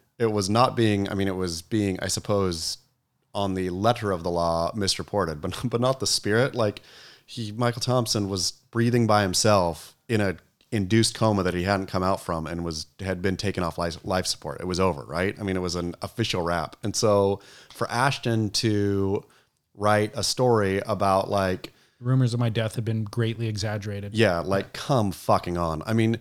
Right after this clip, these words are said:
Speaker 1: to me, Ashton has now bungled badly, like, badly, the two obi-, I, I don't know how you bungle obituaries, but completely shredded Michael Ho's obituary,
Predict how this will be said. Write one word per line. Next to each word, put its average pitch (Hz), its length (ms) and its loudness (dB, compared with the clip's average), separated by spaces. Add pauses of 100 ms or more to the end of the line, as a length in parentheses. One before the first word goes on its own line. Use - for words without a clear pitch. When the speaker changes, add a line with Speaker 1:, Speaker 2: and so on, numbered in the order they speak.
(220)
Speaker 1:
to - 100 0
me, 143 280 2
Ashton 117 580 2
has 110 260 -2
now 104 560 0 (520)
bungled 117 580 2 (220)
badly, 101 540 2 (220)
like, 95 140 -4 (260)
badly, 98 560 2 (200)
the 110 520 2 (640)
two 156 340 4
obi-, 117 220 2
I, 139 240 2
I 151 80 4
don't 185 80 0
know 190 60 2
how 160 160 -2
you 143 120 2
bungle 113 480 2
obituaries, 90 600 0 (380)
but 113 260 -2 (520)
completely 165 960 2
shredded 120 640 4
Michael 107 300 2
Ho's 113 220 4
obituary, 87 680 -2